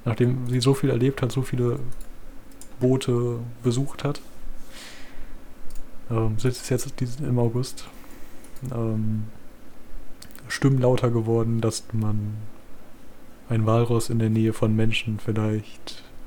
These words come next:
doch nicht so gut ist, weil Leute im Wasser baden vielleicht. Und deswegen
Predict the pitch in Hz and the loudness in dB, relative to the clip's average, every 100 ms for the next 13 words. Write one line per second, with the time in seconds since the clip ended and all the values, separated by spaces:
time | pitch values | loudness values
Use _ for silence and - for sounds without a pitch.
0 | - - 123 127 - 113 123 131 135 135 | -2 0 2 2 2 0 0 0 2 2
1 | - 113 107 107 107 107 110 - - - | 2 2 2 2 0 -2 -6 -10 -10 -10
2 | - - - - - - - - - - | -12 -14 -14 -12 -10 -12 -16 -16 -14 -12
3 | - - - - - - - - 120 113 | -6 -6 -6 -8 -10 -12 -14 -8 2 4
4 | 110 117 113 117 - 127 117 120 131 131 | 4 4 4 2 4 2 4 2 2 0
5 | 135 - 135 131 131 135 - - - - | 0 -4 -4 0 0 0 -4 -10 -12 -10
6 | - - - - - - - - - - | -8 -4 -2 -2 -4 -8 -12 -10 -10 -10
7 | - - - - - - - 117 113 - | -14 -12 -10 -10 -12 -18 -8 0 0 0
8 | 110 110 110 110 117 131 143 | 4 4 6 4 0 -2 -2